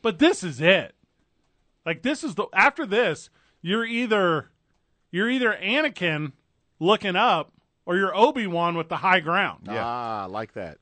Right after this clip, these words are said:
Speaker 2: And then Houston's going home. If you go home with the high ground, you just
Speaker 1: Philadelphia!
Speaker 2: <laughs> The team that wins Game five has gone on to win the World Series seventy-three point three percent of the time.
Speaker 1: I have the high ground.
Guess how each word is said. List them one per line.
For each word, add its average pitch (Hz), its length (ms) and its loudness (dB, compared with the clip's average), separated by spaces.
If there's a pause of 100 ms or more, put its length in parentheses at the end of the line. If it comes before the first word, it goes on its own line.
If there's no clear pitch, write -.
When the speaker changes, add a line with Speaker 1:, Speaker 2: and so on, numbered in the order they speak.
Speaker 2:
And 113 140 -6
then 90 260 -2 (280)
Houston's 98 340 -6
going 92 220 -2
home. 104 320 0
If 82 100 -14
you 117 60 -14
go 104 120 -6
home 202 380 -2
with 104 140 -4
the 87 100 -12
high 87 200 -6
ground, 87 420 -8
you 98 80 -20
just - 220 -20 (2000)
Speaker 1:
Philadelphia! 381 1200 2
Speaker 2:
<laughs> - 20 -20
The 135 120 -6
team 226 460 -2
that 190 160 4
wins 185 420 -2
Game 160 420 -2
five 139 520 2
has 107 160 -6
gone 135 260 0
on 135 260 0
to 113 60 -2
win 113 180 -2
the 101 60 -6
World 120 360 0
Series 117 420 -4
seventy-three 180 720 -2
point 117 380 -4
three 185 340 -2
percent 160 340 -4
of 151 60 -2
the 151 60 -2
time. 92 480 -4
Speaker 1:
I 233 180 -2
have 330 380 0
the 320 100 4
high 302 380 0
ground. 285 840 -2